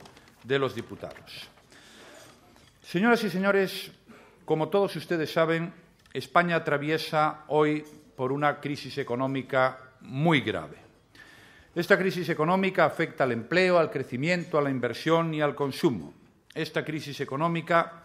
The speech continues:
afecta y empobrece a las personas, a los hogares, las familias y a los mayores. Esta crisis económica, y lo reconocía no hace mucho tiempo, más que reconocerlo, lo afirmaba no hace mucho tiempo, como acabo de señalar,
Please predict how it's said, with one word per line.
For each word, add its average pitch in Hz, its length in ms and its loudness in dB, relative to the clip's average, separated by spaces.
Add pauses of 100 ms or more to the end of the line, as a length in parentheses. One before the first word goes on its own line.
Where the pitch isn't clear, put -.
afecta 180 840 0
y 135 100 -4
empobrece 151 840 -2
a 131 80 0
las 127 160 0
personas, 165 800 -2 (380)
a 123 80 0
los 117 240 -2
hogares, 156 600 6
las 135 260 -4
familias 156 920 0
y 139 100 -4
a 139 40 2
los 135 140 0
mayores. 127 640 -4 (800)
Esta 220 300 2
crisis 208 380 -4
económica, 190 800 0
y 139 100 -6
lo 143 120 0
reconocía 147 880 -2 (460)
no 156 260 4
hace 151 240 0
mucho 139 320 -4
tiempo, 143 560 0
más 180 240 2
que 160 100 0
reconocerlo, 123 720 0
lo 123 160 2
afirmaba 123 680 0
no 131 200 0
hace 147 180 -4
mucho 139 320 -6
tiempo, 143 400 -6
como 123 240 -6
acabo 139 320 -2
de 123 60 -6
señalar, 131 520 0